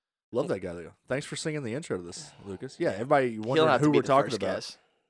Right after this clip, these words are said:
Speaker 2: Yeah,
Speaker 1: Oh,
Speaker 2: the,
Speaker 1: yeah,
Speaker 2: yeah, the
Speaker 1: Lucas is gonna be the first comic we bring on,
Speaker 2: Yeah.
Speaker 1: for sure.
Speaker 2: Yeah. Whenever we, you know, <laughs> are just sitting here next to your bed <laughs> recording this podcast.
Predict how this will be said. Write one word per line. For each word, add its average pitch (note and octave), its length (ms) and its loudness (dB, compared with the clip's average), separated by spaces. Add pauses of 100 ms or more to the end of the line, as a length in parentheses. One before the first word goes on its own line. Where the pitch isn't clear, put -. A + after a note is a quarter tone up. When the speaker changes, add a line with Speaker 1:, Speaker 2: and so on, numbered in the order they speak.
(100)
Speaker 2:
Yeah, F#2+ 260 -8
Speaker 1:
Oh, C#3 60 2
Speaker 2:
the, D3+ 80 6
Speaker 1:
yeah, D3+ 80 8
Speaker 2:
yeah, B2 40 4
the C3+ 80 2
Speaker 1:
Lucas D3+ 220 0
is B2+ 80 -8
gonna B2 140 -6
be A2 80 -2
the G2 80 -6
first G2 240 -6
comic F2+ 260 -10
we F2+ 80 -10
bring E2 220 -18
on, - 160 -20
Speaker 2:
Yeah. F#2+ 120 -6
Speaker 1:
for F#2 80 -8
sure. - 240 -16 (280)
Speaker 2:
Yeah. C2+ 100 -18 (420)
Whenever G#2+ 240 -10
we, A2 220 -12 (120)
you A2 100 -16
know, F2+ 220 -16 (680)
<laughs> - 380 -18
are - 160 -4
just - 240 -8
sitting - 260 -2
here A2+ 140 -4
next - 240 -8
to - 60 -8
your G2+ 80 -4
bed G2 340 -4
<laughs> - 60 -20
recording - 400 -8 (200)
this - 220 -18 (320)
podcast. - 600 -6